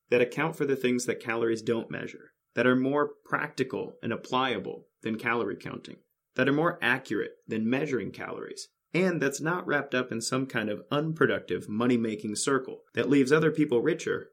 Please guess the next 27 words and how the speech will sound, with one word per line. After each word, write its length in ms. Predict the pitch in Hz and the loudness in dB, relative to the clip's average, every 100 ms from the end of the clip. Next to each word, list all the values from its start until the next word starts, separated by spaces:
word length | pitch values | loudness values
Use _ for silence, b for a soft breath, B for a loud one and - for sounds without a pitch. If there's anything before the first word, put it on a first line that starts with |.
| - | -2
and 180 | 127 127 | 0 2
me 160 | 185 | 2
still 420 | 180 - 131 151 117 | 2 2 4 4 2
at 120 | 127 | -2
a 40 | |
loss 380 | 127 101 90 - - | 0 -2 -4 -8 -6
with 160 | - | -4
regard 280 | 101 110 107 | -4 -4 -4
to 60 | 107 | -4
my 200 | 101 101 | -6 -6
own 160 | 107 | -8
health 260 | 101 98 - | -8 -10 -10
and 120 | 98 | -8
fitness? 440 | - - - - - _ _ _ _ | -6 -8 -10 -14 -16 _ _ _ _
That's 160 | - - | -4 0
a 40 | |
really 280 | 120 131 127 | 2 4 4
good 240 | 120 113 | 2 0
question, 540 | 110 110 107 - - - _ _ _ | 0 -6 -6 -8 -12 -12 _ _ _
and 60 | 110 | -12
I'm 140 | 101 | -4
very 240 | 110 127 120 | 2 2 2
glad 300 | 117 107 104 | 0 -2 -2
you 140 | 104 | -4
asked. 360 | 92 - - - _ _ _ - | -6 -8 -14 -16 _ _ _ -12
In 100 | 107 | -8
fact, 460 | - 160 107 - | -2 0 -2 -4